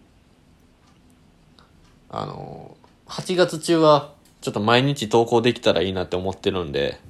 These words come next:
よかったらまた聞いてください。ありがとうございました。で、あと、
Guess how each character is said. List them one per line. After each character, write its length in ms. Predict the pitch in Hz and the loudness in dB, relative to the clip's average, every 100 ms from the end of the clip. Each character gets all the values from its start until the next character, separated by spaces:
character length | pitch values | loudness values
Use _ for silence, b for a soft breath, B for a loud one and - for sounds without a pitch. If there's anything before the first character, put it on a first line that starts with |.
| b b b | b b b
よ 100 | 120 | -2
か 80 | 117 | -2
っ 40 | |
た 80 | 107 | 0
ら 60 | 98 | 0
ま 80 | 107 | 0
た 80 | |
聞 200 | 104 - | -2 -2
い 20 | 113 | -2
て 100 | 110 | 2
く 60 | |
だ 80 | 107 | 4
さ 160 | 104 87 | 4 2
い。 140 | - _ _ b b b - | 0 _ _ b b b 4
あ 60 | |
り 60 | 135 | 4
が 40 | |
と 80 | 127 | 6
う 40 | 123 | 4
ご 60 | |
ざ 60 | 123 | 4
い 40 | |
ま 80 | 120 | 4
し 60 | 120 | 4
た。 300 | 104 - - _ _ _ | 4 4 -2 _ _ _
で、 180 | - 135 | 0 4
あ 100 | 139 | 4
と、 560 | - 147 143 139 - | 6 6 8 6 2